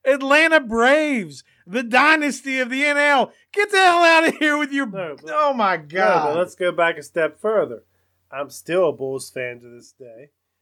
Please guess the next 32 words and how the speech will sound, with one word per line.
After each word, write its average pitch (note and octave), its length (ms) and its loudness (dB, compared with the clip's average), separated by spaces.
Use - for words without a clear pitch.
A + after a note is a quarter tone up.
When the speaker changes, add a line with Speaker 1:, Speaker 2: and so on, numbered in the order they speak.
Speaker 2:
I'm C#3 140 -20
a B2+ 60 -20
Braves C3+ 480 -20
fan. B2+ 300 -20
And C3+ 520 -20
they C#3 100 -18
haven't D3 140 -16
won C#3+ 180 -18
since C#3 220 -20
ninety-five. C#3 720 -20
Speaker 1:
So - 220 -12
that B3+ 180 -2
makes B3 220 -2
you - 60 -2
a G#3+ 80 2
Speaker 2:
Ninety-eight. F3+ 220 2
Speaker 1:
fan. F#3 320 0
That's G3 240 0
fine. G#3 560 -4
Speaker 2:
And F#3+ 540 4
the C#3+ 120 -6
Raiders, F3 720 2
man. D#3+ 380 0
And A#3 300 4
W A#3+ 280 0
V C#4 360 -4
U. D3+ 280 2
You F#3 140 -10
know C4+ 160 0
all C4+ 260 2
about C4+ 360 0
that. G3+ 500 -8